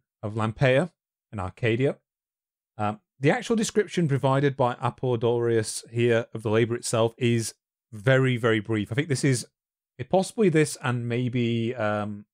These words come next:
the sixth labour are his briefest possible explanations. Um, and indeed, his section on the centaurs is much longer.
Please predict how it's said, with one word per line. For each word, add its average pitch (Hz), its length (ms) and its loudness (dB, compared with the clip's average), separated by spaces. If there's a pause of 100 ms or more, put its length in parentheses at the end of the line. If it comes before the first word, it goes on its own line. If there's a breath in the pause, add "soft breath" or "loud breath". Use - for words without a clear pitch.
(120)
the 117 120 -4
sixth - 460 -4
labour 104 420 0 (340)
are 113 160 4
his 117 200 0
briefest 123 720 -2 (120)
possible 117 360 -6
explanations. 104 800 -10 (720)
Um, 104 560 -2 (260)
and 120 280 -4
indeed, 120 300 2
his 123 140 2
section 131 280 -4
on 117 160 -4
the 110 100 -6
centaurs 110 420 -4
is 107 140 0
much 107 280 -6
longer. 90 340 -6